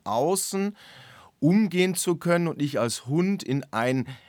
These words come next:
erlerntes Ruheverhalten fallen kann.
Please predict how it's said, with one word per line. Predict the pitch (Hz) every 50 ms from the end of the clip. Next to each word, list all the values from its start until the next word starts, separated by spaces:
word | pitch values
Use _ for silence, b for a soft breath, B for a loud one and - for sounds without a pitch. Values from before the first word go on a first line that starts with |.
| B B _ -
erlerntes | 110 113 110 110 107 107 113 120 131 143 175 190 175 - 156 143 - - 113 113
Ruheverhalten | 127 139 170 202 220 226 220 208 180 - - - 139 123 113 107 110 101 104 98 87 - 101
fallen | - - - 104 90 87 90 92 92
kann. | - 98 90 95 110